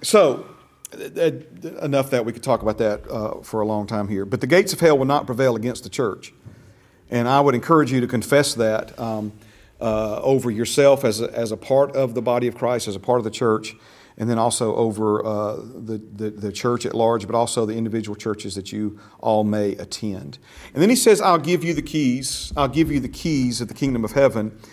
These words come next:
And whatever you bind on earth will be bound in heaven. Whatever you loose on earth will be loosed in heaven." Let's talk for a minute about keys, and then we'll come back, okay? Keys, i-, in, in my estimation,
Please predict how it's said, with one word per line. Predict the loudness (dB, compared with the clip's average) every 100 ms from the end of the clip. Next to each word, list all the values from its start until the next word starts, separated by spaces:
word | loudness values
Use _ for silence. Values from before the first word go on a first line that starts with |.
| -20 -20 _ 2
And | 4
whatever | 4 4
you | 2
bind | 4 6 6
on | 6
earth | 4
will | 2
be | 0
bound | 2 2 2
in | 2
heaven. | 2 4
Whatever | 2 2
you | 2
loose | 4 2 2
on | -2
earth | 2 2 0 -4 -20 -20 _ _
will | 2 4 4
be | 2 2 0 -4
loosed | 2 4 4 0 -8
in | -6 -4
heaven." | 2 2 2 -2 -8 -20 -14
Let's | -10
talk | 0 0 2
for | 0
a | 2
minute | 0 2
about | 2 2
keys, | 0 2 2 0
and | -2
then | -2
we'll | -4
come | -4 0
back, | 0 0 -4 -12
okay? | -2 -2 -2 -10 -20 -20 -6
Keys, | 0 2 2 -2 -6 -2
i-, |
in, | -2 -2 -4 -6 -6
in | -6 -4 -2
my | 0 -2
estimation, | -2 -4 -4 -4 -4 -4 -10